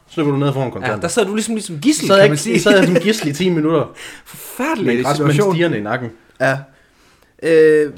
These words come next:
Speaker 2: Vlad den anden, hans far her, han dør så. Øhm,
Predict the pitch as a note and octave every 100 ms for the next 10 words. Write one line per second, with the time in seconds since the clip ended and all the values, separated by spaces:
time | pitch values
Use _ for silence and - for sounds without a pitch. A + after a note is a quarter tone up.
0 | - E3+ F3+ F#3 F#3 G3 G#3+ G3+ F3+ D#3
1 | - F3 F3+ E3 D3+ D#3 E3 F#3+ F#3+ F#3+
2 | C#3 C#3+ - _ _ - C#3+ C3+ B2+ A#2+
3 | A#2 A2 A2 A2 G#2+ G#2